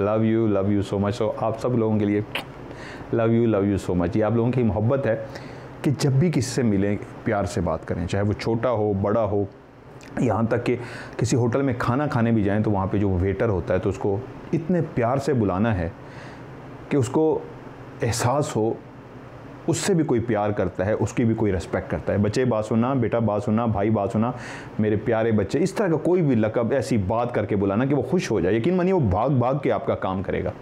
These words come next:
असल में यही इंसानियत है, यही मोहब्बत है। तो मैं जो message देता हूँ, "Love you, love you so much", इसलिए कहता हूँ सबके साथ प्यार बांटें, सबको कहें,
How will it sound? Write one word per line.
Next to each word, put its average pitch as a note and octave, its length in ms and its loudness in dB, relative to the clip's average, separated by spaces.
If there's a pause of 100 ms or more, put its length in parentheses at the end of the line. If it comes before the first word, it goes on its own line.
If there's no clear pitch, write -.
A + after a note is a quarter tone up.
(600)
असल B2+ 260 0
में F#2 300 0 (100)
यही A2+ 340 2
इंसानियत A2 640 0
है, G2+ 100 2
यही A2 300 2
मोहब्बत F#2+ 520 0
है। E2 100 -2 (380)
तो G#2 60 2
मैं B2+ 220 2
जो C3 120 4
message A2+ 320 2
देता A2 260 2
हूँ, G#2 140 2
"Love G2+ 140 2
you, A2+ 260 4
love G2+ 140 2
you F#2 140 -2
so F#2 120 2
much", G#2+ 120 0 (340)
इसलिए B2+ 220 0
कहता G#2 240 -2
हूँ G#2 80 2
सबके D3+ 420 -2
साथ A2 180 2
प्यार G2+ 480 0
बांटें, E2 380 0
सबको A2 380 -2
कहें, G2 340 -2